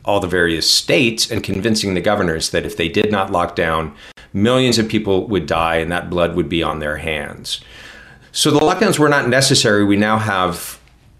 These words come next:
a lot of empirical evidence that they didn't achieve their stated public health purpose. They didn't slow or stop the spread of the virus in any meaningful way.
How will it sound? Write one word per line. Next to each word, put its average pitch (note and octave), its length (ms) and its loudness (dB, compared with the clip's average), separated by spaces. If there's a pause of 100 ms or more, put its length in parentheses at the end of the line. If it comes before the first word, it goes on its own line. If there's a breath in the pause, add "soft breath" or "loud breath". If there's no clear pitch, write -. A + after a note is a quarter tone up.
a G2 80 0
lot G2+ 460 0
of G2 260 0
empirical G2 460 -2
evidence F#2 480 -2
that F2+ 160 -4
they F2+ 120 0
didn't G2+ 380 -2
achieve F#2+ 640 -2
their F2+ 220 0
stated F#2+ 440 -2
public F2+ 320 -4
health E2+ 280 -2
purpose. G2 400 -4
They F2 140 -2
didn't G#2 300 0
slow F#2+ 320 0
or F#2 140 0
stop - 540 -4 (320 loud breath)
the G2 80 -4
spread F#2+ 320 0
of F2+ 80 2
the F2+ 100 0
virus E2+ 560 -2
in E2+ 100 -6
any G2 280 -6
meaningful F2+ 520 -2
way. D#2+ 440 -6